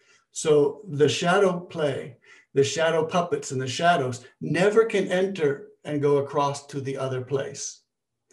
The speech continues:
And the one, the who, which is there on the other place, can never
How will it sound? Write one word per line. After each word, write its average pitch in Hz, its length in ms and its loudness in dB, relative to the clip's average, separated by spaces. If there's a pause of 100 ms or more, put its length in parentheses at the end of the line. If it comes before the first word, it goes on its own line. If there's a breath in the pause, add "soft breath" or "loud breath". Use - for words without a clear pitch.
(400 loud breath)
And 170 200 0
the 151 120 8
one, 175 560 4
the 135 140 0
who, 190 320 2
which 151 280 -6
is 123 220 -4
there 156 260 -2
on 135 120 -4
the 127 140 -8
other 190 240 0
place, 120 360 -10 (200 loud breath)
can 180 180 0
never 190 480 0